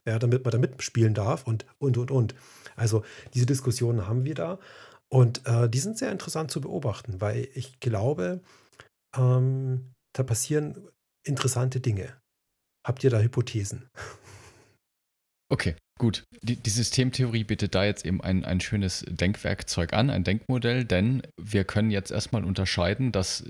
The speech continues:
Speaker 2: soziale Systeme sich in mehrere Untersysteme aufgliedern lassen. Also wir haben zum Beispiel das System Wirtschaft, das wir betrachten können. Wir haben aber auch das, äh, System,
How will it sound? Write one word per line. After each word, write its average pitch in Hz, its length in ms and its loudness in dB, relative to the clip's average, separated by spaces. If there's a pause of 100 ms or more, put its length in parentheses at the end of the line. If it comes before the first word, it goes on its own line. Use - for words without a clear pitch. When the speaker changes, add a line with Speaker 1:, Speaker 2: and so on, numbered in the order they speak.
(140)
Speaker 2:
soziale 98 540 0
Systeme 101 600 0
sich 92 280 -4
in 92 240 2
mehrere 92 540 0
Untersysteme 90 760 -2
aufgliedern 85 500 -2
lassen. - 300 -2
Also 98 160 -4
wir 101 100 2
haben 104 160 2
zum 98 160 -2
Beispiel 87 300 -2
das - 160 -6
System 85 360 -2
Wirtschaft, - 520 -2 (880)
das - 180 -4
wir 104 60 0
betrachten 101 460 -2
können. 101 280 0
Wir 87 100 2
haben 98 140 2
aber 90 240 -2
auch 90 240 -2
das, - 300 -4
äh, 87 240 -2
System, 85 680 -2